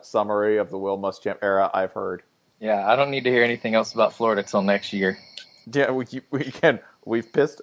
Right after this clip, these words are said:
Speaker 1: Florida football is so bad at this. We've pissed off Jason, who actually likes man ball. <laughs>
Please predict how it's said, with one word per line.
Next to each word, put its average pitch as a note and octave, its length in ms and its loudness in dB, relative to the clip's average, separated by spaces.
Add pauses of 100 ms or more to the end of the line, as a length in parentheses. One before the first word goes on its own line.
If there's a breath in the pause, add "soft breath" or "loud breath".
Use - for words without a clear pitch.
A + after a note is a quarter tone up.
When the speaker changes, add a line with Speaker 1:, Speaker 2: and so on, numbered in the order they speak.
Speaker 1:
Florida F3 380 2
football C#3+ 440 4
is C3 80 -4
so C3+ 220 2
bad B2+ 300 8
at G#2 100 0
this. G#2+ 240 -2
We've A2 220 -6
pissed C3+ 260 -4
off A#2+ 220 2
Jason, G#2+ 480 -6 (400)
who A2+ 160 -2
actually B2 520 2
likes G#2 460 2
man G#4 400 8
ball. - 380 4 (140)
<laughs> - 80 -18